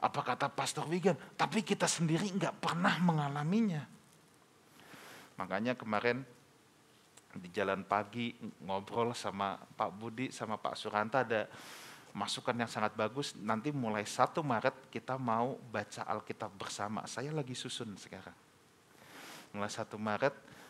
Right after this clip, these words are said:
kita sama-sama. Ya, memang itu sangat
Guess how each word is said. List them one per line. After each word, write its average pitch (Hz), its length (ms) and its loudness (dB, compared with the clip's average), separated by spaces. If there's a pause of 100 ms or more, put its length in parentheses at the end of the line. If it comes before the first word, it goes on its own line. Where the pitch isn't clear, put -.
(240)
kita 117 320 2
sama-sama. 107 640 -2 (800)
Ya, 127 320 0
memang 123 400 -2
itu 123 160 -6
sangat 113 360 -4